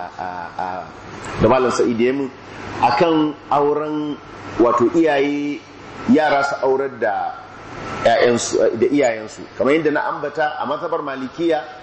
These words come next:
wanda ya fi cancanta da haƙƙin walittaka akan uwarsa, a, akan mace shine ɗanta. Ɗa shine gaba da uba. Ko uwa tana, mace in tana da uba,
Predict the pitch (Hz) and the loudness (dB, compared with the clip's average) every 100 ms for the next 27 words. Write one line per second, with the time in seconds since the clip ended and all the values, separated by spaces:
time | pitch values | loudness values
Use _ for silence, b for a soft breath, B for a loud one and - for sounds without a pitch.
0 | - - - - - 143 185 160 160 170 | -18 -18 -16 -4 2 4 6 4 4 2
1 | 156 135 170 175 170 147 135 160 160 151 | 2 2 2 2 0 0 -2 -6 -4 -4
2 | 135 127 123 - 160 165 123 - - 120 | -2 -2 -4 -4 -2 2 0 0 -8 -6
3 | 147 131 151 160 160 - 120 - 117 170 | -4 -2 0 0 0 -2 0 0 -2 -2
4 | 156 131 - 110 - 147 147 123 135 131 | 0 -2 -4 -8 -4 -2 0 -2 -2 -4
5 | - - - - - - - - - - | -6 -10 -12 -18 -14 -12 -10 -8 -8 0
6 | - 175 170 175 170 175 180 147 123 139 | 4 4 4 2 2 2 2 2 0 0
7 | 135 104 101 101 - 190 190 202 185 190 | -2 -4 -6 -8 2 2 4 0 0 -2
8 | 175 - 113 113 113 117 143 170 - 131 | -4 -6 -8 -4 -2 0 0 0 0 0
9 | 107 120 117 113 135 131 | 0 -2 -4 -2 0 0